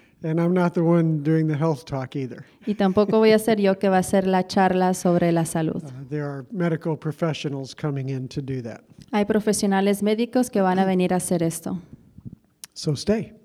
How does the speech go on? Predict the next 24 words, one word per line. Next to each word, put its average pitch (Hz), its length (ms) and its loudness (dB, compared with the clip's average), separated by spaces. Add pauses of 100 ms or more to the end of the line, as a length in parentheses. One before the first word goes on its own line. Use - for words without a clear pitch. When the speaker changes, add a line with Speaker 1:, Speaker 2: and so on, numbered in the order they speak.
(240)
Speaker 2:
Así 202 180 -4
que 202 160 -4
quédense. 180 560 -2 (720)
Speaker 1:
I 196 100 4
would 226 160 10
also 226 340 6
like 202 280 6
to 175 100 2
recommend 180 560 4
a 156 60 2
young 170 280 6
man 170 600 0
among 156 340 0
us, - 420 -8 (200)
Speaker 2:
También 214 260 0
quiero 233 220 2
recomendar 247 680 4
a 196 160 4
un 196 220 2
joven 208 640 2
que 190 80 0
está 185 180 0
entre 185 220 0
nosotros, 220 760 0